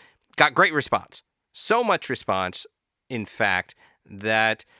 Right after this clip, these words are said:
we had a follow-up that might lead to additional news about this case. And I don't want to say too much about it just yet.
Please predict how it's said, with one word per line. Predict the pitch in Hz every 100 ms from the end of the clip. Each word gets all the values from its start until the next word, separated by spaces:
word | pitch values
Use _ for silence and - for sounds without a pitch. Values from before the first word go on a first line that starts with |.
| _ _
we | - 107 156 202 202 196
had | - - 143 147 147 147 -
a | 135 131
follow-up | - _ 170 196 202 156 123 98 95 -
that | 120 120 -
might | 147 151 170 185 180 -
lead | 131 139 139 131 127
to | - 110 98 92
additional | 98 87 123 120 - 117
news | 117 98 95 92 90 - _ _ -
about | 92 - 98 95 -
this | - 101 101 92 - -
case. | - 117 90 - - _ _
And | 113
I | 135
don't | 190
want | 180
to |
say | 156 160
too | -
much | 160 143
about | 131 131
it | 127 -
just | 117 117 180 - 127
yet. | 104